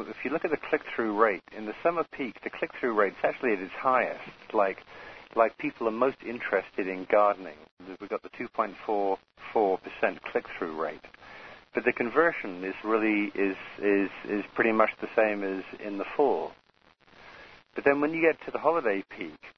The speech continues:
the click-through rate is a little lower 'cause maybe gardening stuff isn't, you know, the first thing that jumps to mind for Christmas gifts. The conversion, I think, on, in this case with this company is so high is because when people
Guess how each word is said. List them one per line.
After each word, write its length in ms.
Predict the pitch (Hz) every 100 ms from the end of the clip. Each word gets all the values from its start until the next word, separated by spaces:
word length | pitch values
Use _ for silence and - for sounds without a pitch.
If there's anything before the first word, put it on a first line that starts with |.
| _ _ 120
the 80 | -
click-through 440 | 175 - - 156 117
rate 220 | 120 113 113
is 140 | 101
a 80 | 98
little 220 | 104 101
lower 560 | 98 107 113 92 82 98 - _
'cause 140 | - 95
maybe 560 | 104 101 98 98 95 90 -
gardening 500 | 98 95 95 92 92 -
stuff 240 | 104 92 - - - _
isn't, 380 | 123 101 95 90 - _ _ _ _ _ _ _ _ _ _ _
you 80 | 113
know, 100 | 90
the 80 | 87
first 180 | 113 104 -
thing 160 | 101 90
that 120 | 85
jumps 240 | 107 98 -
to 80 | 104
mind 420 | 92 87 85 87 -
for 60 |
Christmas 380 | - 98 - 82 -
gifts. 240 | 85 85 - - - _ - - - - - - - -
The 80 | 120
conversion, 580 | 123 123 180 - 123
I 140 | 104 117
think, 260 | 120 95
on, 160 | 101 101
in 160 | 104 104
this 140 | 131 -
case 140 | 107 95
with 100 | 101
this 160 | 98 131 -
company 320 | 104 101 92
is 240 | 90 92 -
so 140 | 107
high 560 | 92 98 95 90 92 110 -
is 140 | 113 -
because 180 | 120 113 120
when 120 | 147
people 260 | 170 143